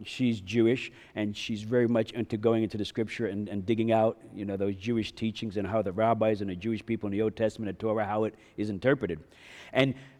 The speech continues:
the Jewish rabbis, ancient Jewish rabbis, said that word hovering, the word that's used there in, in, in the Hebrew, the original language, it, it kind of re-, would remind them of the picture of a, of a bird, like a dove-like bird.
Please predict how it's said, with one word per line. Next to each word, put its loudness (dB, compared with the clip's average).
the 6
Jewish 6
rabbis, 6
ancient 0
Jewish -2
rabbis, 4
said 4
that 6
word 8
hovering, 0
the 2
word 4
that's 2
used 4
there 2
in, -2
in, -4
in -4
the 2
Hebrew, 2
the -2
original 4
language, 2
it, 2
it -2
kind 0
of 2
re-, 4
would 2
remind 6
them 2
of 0
the -2
picture -2
of 2
a, 6
of 0
a 4
bird, 8
like 0
a 0
dove-like 4
bird. 6